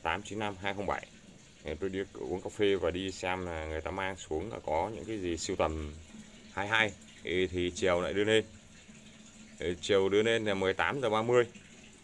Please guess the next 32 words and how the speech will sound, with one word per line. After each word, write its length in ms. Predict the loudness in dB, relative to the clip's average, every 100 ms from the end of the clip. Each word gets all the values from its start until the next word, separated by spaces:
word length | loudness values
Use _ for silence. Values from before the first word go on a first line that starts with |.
| -14
Đấy. 240 | -2 -2 -2 -8 -20 -20 -20 -8
Ừ, 140 | -2 2
thì 120 | 2
cái 120 | 2
tầm 240 | 2 2 4
ở 120 | 0
trên 220 | 2 0
huyện 220 | 0 0 2
người 140 | 2
ta 160 | 2 0
xuống, 580 | 4 4 4 -2 -2
một 80 | -2
số 280 | 0 2 2
người 240 | 2 -2
ta, 160 | 0 -2 -2
ừ, 280 | -2 -2
mang 320 | -2 0 0 0
xuống 220 | -4 -4
người 100 | -4
ta 80 | 0
bán 300 | 0 0 -4
dưới 100 | -6
này 200 | -4 -2
thì, 260 | -2 -4 -6 -14 -20 -20 -20 -20 -10
ừ, 240 | -6 -4 2
bán 180 | 0 0
xuống 140 | -6
thành 140 | -8
phố 400 | 0 2 2 0 -2
thì 180 | -2
người 120 | -2 -4
ta 180 | -6